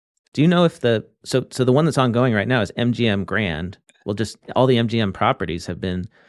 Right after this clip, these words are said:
suffering from this terrible cyber attack that is, like, people can't check into hotel rooms. They can't check out.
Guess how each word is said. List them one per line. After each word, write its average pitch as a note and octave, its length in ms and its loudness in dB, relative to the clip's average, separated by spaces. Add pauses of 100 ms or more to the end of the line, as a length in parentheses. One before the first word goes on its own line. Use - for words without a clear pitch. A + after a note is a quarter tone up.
(160)
suffering A2 480 -2
from F#2 220 -6
this - 380 -6 (340)
terrible B2+ 340 2
cyber A2+ 360 2
attack - 340 -4
that G#2 140 -4
is, G2 180 -4
like, - 260 -4 (760)
people C3 220 0
can't - 220 0
check A#2+ 180 0
into G#2 160 -2
hotel D3+ 400 2
rooms. D3+ 540 2 (340)
They G#2 100 -4
can't A#2+ 240 -2
check - 300 -2
out. C3+ 380 2